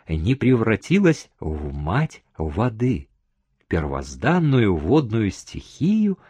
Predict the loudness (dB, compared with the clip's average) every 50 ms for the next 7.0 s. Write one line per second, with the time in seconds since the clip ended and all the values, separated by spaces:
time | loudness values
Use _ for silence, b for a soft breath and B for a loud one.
0 | b b b b b b b b 2 4 4 4 4 2 0 0 0 2 4 4
1 | 4 2 0 0 2 2 4 4 4 4 2 0 B B B B B B -4 -2
2 | -2 -2 -4 -4 -4 -4 -4 -4 -10 -10 -6 -2 0 2 2 4 4 4 2 2
3 | 0 -2 b b b b b b 2 2 2 4 2 2 2 2 2 0 -2 -2
4 | -2 -2 -2 -4 -4 -4 -4 -4 -2 0 2 2 4 4 2 0 -2 -6 -14 _
5 | _ _ _ _ _ _ -4 0 2 4 4 2 2 2 2 0 0 0 -4 -2
6 | 2 4 4 4 4 2 0 -4 -6 -8 -6 -2 -2 0 0 2 0 0 -2